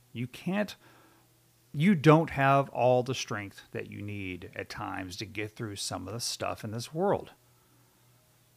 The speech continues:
Depression can be tough. Emotional anguish can be tough. Pain and suffering in your past can be tough. But with Christ and with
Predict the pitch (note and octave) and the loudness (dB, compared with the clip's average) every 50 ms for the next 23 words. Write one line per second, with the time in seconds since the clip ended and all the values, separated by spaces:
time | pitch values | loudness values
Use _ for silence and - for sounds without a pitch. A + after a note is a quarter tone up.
0 | _ _ _ _ _ _ _ _ _ _ _ _ _ _ _ _ _ _ - B2 | _ _ _ _ _ _ _ _ _ _ _ _ _ _ _ _ _ _ -14 -8
1 | - - - G#3 - - E3+ B2 - A#2 F#2+ G2 - - - - C#3+ C3+ - - | -4 -2 -2 0 0 0 -2 -2 -2 -6 -6 -10 -12 -8 -2 0 0 0 -2 -4
2 | - - - _ _ - - - - - - _ - - - - - G#2+ G#2+ A2+ | -10 -18 -20 _ _ -20 -20 -20 -20 -20 -20 _ -20 -20 -20 -18 -14 -10 -6 -2
3 | C3+ F3 G3+ - - - B2 A2 G2 G2 - - - - - - - - - _ | 0 0 0 0 -2 -4 -6 -6 -6 -8 -10 -12 -12 -14 -14 -18 -20 -20 -20 _
4 | _ _ _ - - B2 D3 F#3 F3 C3+ A2+ A2 - - - F#2+ F2+ F2+ - - | _ _ _ -12 -6 -2 0 2 2 2 2 0 -2 -6 -10 -12 -12 -12 -14 -10
5 | - - D#3 C3+ A2 - - - - - - - - _ _ _ _ _ _ _ | -4 -2 0 0 0 -4 -8 -18 -18 -18 -20 -20 -20 _ _ _ _ _ _ _
6 | _ _ - - - _ _ _ _ _ _ - - - C3+ C#3+ D#3+ E3 D#3 B2+ | _ _ -20 -20 -20 _ _ _ _ _ _ -20 -8 -4 -2 0 2 2 2 2
7 | G#2 F#2 - - - D3 C#3+ - - A2 G2+ G2+ G2+ F#2+ F#2+ F2+ - - - C3 | 0 -2 -4 -2 0 0 0 0 -2 -4 -4 -4 -6 -8 -8 -10 -12 -6 -2 0
8 | B2+ B2+ B2 - - - F2+ E2+ E2+ - - - - - A#1 G1+ - - - - | 2 2 2 0 -4 -10 -16 -18 -20 -18 -14 -8 -4 -4 -4 -4 -6 -10 -16 -20
9 | _ _ _ _ _ _ _ _ _ _ _ _ _ _ _ _ _ _ _ _ | _ _ _ _ _ _ _ _ _ _ _ _ _ _ _ _ _ _ _ _
10 | _ _ - A#2 G#2 G#2 A2 G#2+ - _ - - - C#3+ C3+ D3+ F3+ F#3+ - - | _ _ -8 -6 -6 -4 -6 -8 -10 _ -6 0 4 6 6 6 6 4 0 -2
11 | C#3 A#2 A#2 A#2 G#2+ | -2 -2 -2 -2 -4